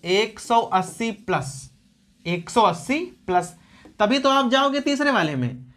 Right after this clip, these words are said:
और एक बटा दो मान होता है cos सिक्सटी का, तो भाई ये मान हो गया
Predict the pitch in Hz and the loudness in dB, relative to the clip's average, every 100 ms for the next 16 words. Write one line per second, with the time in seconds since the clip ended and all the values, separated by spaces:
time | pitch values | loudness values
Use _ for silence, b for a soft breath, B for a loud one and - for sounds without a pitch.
0 | b b b 175 202 240 - 214 254 254 | b b b 2 4 4 0 0 0 0
1 | 214 214 226 196 208 202 190 190 175 170 | -4 0 0 2 0 2 2 2 -2 2
2 | 202 226 - _ 185 185 196 220 233 247 | 0 0 -8 _ 2 4 6 4 2 -8
3 | - - 190 190 - 202 170 123 117 - | -10 -6 -6 -6 -12 -8 -8 -8 -12 -14
4 | - _ - 156 196 233 175 151 202 214 | -20 _ -10 0 2 2 0 0 0 2
5 | 160 147 143 120 120 175 156 | 0 0 0 -2 -2 -4 -6